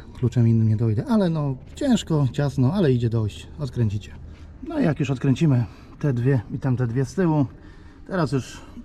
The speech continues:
możemy odłączyć tutaj ten wężyk podciśnienia z tej gruszki. Ja już mam odłączony. No i odkręcamy całą chłodniczkę. Mamy cztery śruby, tutaj jedna, tam druga. Tutaj wam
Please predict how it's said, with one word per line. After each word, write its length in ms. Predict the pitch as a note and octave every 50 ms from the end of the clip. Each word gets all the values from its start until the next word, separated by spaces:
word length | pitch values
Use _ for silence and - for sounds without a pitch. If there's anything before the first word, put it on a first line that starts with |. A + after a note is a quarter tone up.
| - -
możemy 400 | E3+ E3+ E3 C#3+ D#3 D#3+ D3+ C#3
odłączyć 540 | C3+ B2+ D3 D#3 D3+ C#3 C#3 C3+ B2 -
tutaj 260 | - C3+ B2 C3+ B2 A#2+
ten 180 | - B2+ A#2+
wężyk 320 | A2 C#3+ C3 A#2+ A#2+ A#2 -
podciśnienia 560 | B2 A#2+ - B2 A2 - - C#3+ C3 A#2+ G#2+
z 40 | -
tej 140 | - A#2
gruszki. 380 | G#2+ A#2 C3 C3+ - - F3 F3+
Ja 80 | D#3+ B2+
już 180 | B2 A2 -
mam 140 | - A#2 A2+
odłączony. 520 | A2+ A2 A2+ A2+ G#2+ B2 C3 D3+ F#3 G#3+ - - - - - - - - - - - - - - - - - - - - - - - - - - - - - - -
No 80 | C4+
i 80 | C4 F#3
odkręcamy 520 | C#3 A2+ - B2 A#2+ A2+ - C3 B2+ B2
całą 240 | - - A#2+ A#2 A2+
chłodniczkę. 540 | G#2+ - A#2+ A#2+ C3+ C3 - - - A#2 G#2+ - - - - - - - - - - - -
Mamy 180 | C#3 C3 B2 A#2+
cztery 300 | - - - C3+ B2+ A#2
śruby, 380 | - C#3+ E3 E3 C#3 C3+ B2+ G2 - - - - - -
tutaj 280 | - D3 - C3 A#2+ A#2
jedna, 400 | B2 B2+ B2+ B2 B2+ B2 A#2+ A2+ - - - - - - - - - - - - - - - - - - - - - - -
tam 200 | - C3+ C3 B2+
druga. 300 | A#2+ C3 D3+ D3 C#3 B2
Tutaj 220 | E3+ F3+ D#3 C#3 B2+
wam 160 | C3 C3